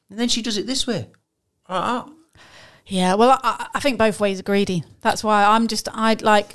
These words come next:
Speaker 2: one or two in your mouth.
Speaker 1: Yeah. Uh, that's, that's
Speaker 2: That's
Speaker 1: your
Speaker 2: plenty for
Speaker 1: choice.
Speaker 2: me.
Speaker 1: <laughs> Are you a nut fister? Get in touch. S-, I wanna say hello to Stephanie P W, who's just sent a load of messages on Instagram to me.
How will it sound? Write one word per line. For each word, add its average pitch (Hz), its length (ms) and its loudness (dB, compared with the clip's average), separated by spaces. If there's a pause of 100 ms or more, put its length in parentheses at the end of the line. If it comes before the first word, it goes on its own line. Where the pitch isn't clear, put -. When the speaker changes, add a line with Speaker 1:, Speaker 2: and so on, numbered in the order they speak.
Speaker 2:
one 302 180 4
or 269 100 4
two 208 420 0 (120)
in 233 140 -4
your 202 100 -6
mouth. 190 320 -6 (540)
Speaker 1:
Yeah. 110 180 -4 (880)
Uh, 123 440 0
that's, 110 320 -4
that's 98 120 -8 (260)
Speaker 2:
That's - 20 0
Speaker 1:
your 113 100 4
Speaker 2:
plenty 110 140 0
for 123 160 4
Speaker 1:
choice. 214 100 0
Speaker 2:
me. 220 200 0 (360)
Speaker 1:
<laughs> - 360 0
Are 170 80 8
you 208 180 8
a 208 40 8
nut 220 200 2
fister? - 440 2 (160)
Get 107 160 -2
in 123 120 2
touch. - 340 -2 (680)
S-, - 180 -4
I 147 60 0
wanna 147 160 4
say 131 280 8
hello 127 180 6
to - 140 0
Stephanie 143 500 2
P 135 240 0
W, 110 580 0
who's 113 300 -6
just - 240 -2
sent 123 180 0
a 110 60 -4
load 135 240 0
of 131 60 -4
messages 123 580 -4
on 120 480 -6 (580)
Instagram 107 560 -6
to - 80 -8
me. 117 200 -4